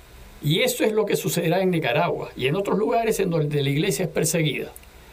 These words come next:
Pero sucederá según los tiempos de Dios. Él sabe cuándo y cómo. Es de notar que en la antigüedad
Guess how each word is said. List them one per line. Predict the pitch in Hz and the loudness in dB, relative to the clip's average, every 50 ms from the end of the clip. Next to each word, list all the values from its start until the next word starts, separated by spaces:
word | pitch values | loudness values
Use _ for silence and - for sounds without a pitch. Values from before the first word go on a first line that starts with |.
| - - - | -20 -2 0
Pero | 208 214 214 185 | 2 2 2 0
sucederá | - 233 - - 175 160 151 147 151 247 330 - 480 - - - - - - - - - - | 0 0 0 0 2 2 4 4 2 2 0 0 -6 -10 -18 -20 -20 -20 -20 -20 -20 -10 -4
según | - - 160 147 175 - 277 | 0 2 2 2 2 2 2
los | 202 - | 0 2
tiempos | - 214 220 - - 170 | 2 2 2 2 0 0
de | 156 - | 0 2
Dios. | - 160 247 269 247 - - - - - - - - - - - - - - - - | 2 2 2 2 0 -2 -6 -8 -10 -14 -20 -20 -20 -20 -20 -20 -20 -20 -16 -2 2
Él | 185 220 - | 2 2 4
sabe | - 240 240 - 185 | 2 2 2 2 0
cuándo | 269 - 339 370 311 277 - - - - - - - - - - - | 2 2 0 0 0 0 -2 -2 -2 -2 -4 -8 -16 -20 -20 -8 -2
y | 220 220 - | -2 -2 0
cómo. | - - 110 - - - - - - - - - - - - - - - - - - - - - - - - - - | 0 -2 -4 -4 -8 -12 -18 -20 -20 -20 -20 -20 -20 -20 -20 -20 -20 -20 -20 -20 -20 -20 -20 -20 -20 -20 -20 -4 -2
Es | - 170 170 | 0 2 2
de | 196 180 | 2 2
notar | 175 175 160 156 185 185 180 | 2 0 0 0 0 0 2
que | 180 | 0
en | 165 151 | 2 0
la | 139 | 0
antigüedad | 139 - 147 127 127 127 127 143 185 - | 0 0 0 0 2 2 2 2 0 -2